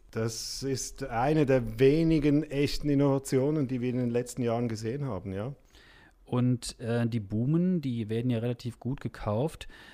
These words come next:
Speaker 2: Jetzt mal für so Leute wie mich, die, äh, keine, äh, Smartwatch selber tragen und auch keine super Uhrenexperten sind wie du. Was ist eigentlich genau eine Smartwatch?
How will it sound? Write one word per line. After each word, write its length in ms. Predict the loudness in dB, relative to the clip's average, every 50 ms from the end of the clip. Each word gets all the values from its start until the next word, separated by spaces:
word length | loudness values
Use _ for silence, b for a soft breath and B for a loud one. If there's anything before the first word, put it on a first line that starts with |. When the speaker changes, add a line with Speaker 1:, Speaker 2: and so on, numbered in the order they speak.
| B B B
Speaker 2:
Jetzt 240 | -4 -4 -4 0 2
mal 280 | 4 4 4 4 2
für 240 | -2 -2 0 0 0
so 460 | 2 2 2 2 4 2 2 0 -2 b b b b b b
Leute 520 | b -2 0 0 2 0 0 -2 -2 -2 0
wie 140 | 0 2
mich, 600 | 4 4 4 4 2 2 -2 -8 -12 -12 -12 -12 -10 -6
die, 260 | -2 0 0 2 2 2
äh, 360 | 2 2 2 0 0 -2 -6
keine, 540 | -8 -4 0 0 2 4 4 2 2 0 -2
äh, 240 | -4 -4 -4 -4 -4
Smartwatch 680 | -4 -2 -2 0 0 -2 -2 -4 -4 -6 -6 -4 -6
selber 420 | -6 -6 -4 -4 -2 -2 -4 -4 -6
tragen 420 | -6 -6 -4 -2 -2 -2 0 0
und 80 | 0 0
auch 140 | -2 -4 -6
keine 260 | -4 -2 -2 0 0
super 360 | -2 -2 -2 -2 -2 -2 0
Uhrenexperten 640 | 0 0 0 0 0 -2 -4 -2 -2 0 0 -2
sind 200 | -2 -4 -4 -4
wie 80 | -4 -4
du. 240 | -4 -2 -2 -2 -4 b b b b b b b _ -10
Was 200 | -10 -8 -6 -8
ist 120 | -8 -6 -4
eigentlich 260 | -4 -4 -4 -4 -4
genau 260 | -2 0 0 2 0
eine 180 | 0 0 0 0
Smartwatch? 840 | 0 0 0 0 -2 -2 -2 -4 -6 -8 -8 -8 -8 -8 -10 -10